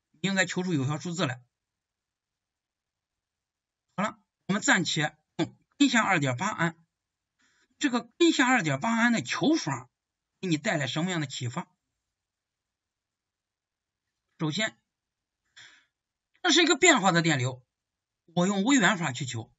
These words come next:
一段一段来求。因为每一段啊，它是恒定电流，所以我用一段一段来求是可以的，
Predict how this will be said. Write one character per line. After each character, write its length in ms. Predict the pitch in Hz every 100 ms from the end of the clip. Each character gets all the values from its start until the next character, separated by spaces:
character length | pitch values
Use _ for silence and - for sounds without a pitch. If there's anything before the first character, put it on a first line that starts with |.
| _
一 80 | 302
段 340 | - 381 277
一 60 | 165
段 180 | 147 131
来 140 | 123
求。 300 | 120 113 - _ _ _ _ _ _
因 280 | 247 359 392
为 140 | 349 285
每 180 | 160
一 160 | 127 214
段 220 | 302 254
啊， 320 | 165 120 110 _ _ _ _ _ _
它 220 | - 269
是 240 | 262 214 170
恒 260 | 147 190
定 140 | 330 240
电 160 | 165
流， 200 | 127 131 - - -
所 220 | - 254
以 40 |
我 200 | 233 175
用 120 | 214
一 120 | 165 214
段 240 | 262 180
一 20 |
段 160 | 147 135
来 140 | 131
求 200 | 127 120
是 140 | 120 127
可 240 | - 139
以 140 | 131
的， 160 | 120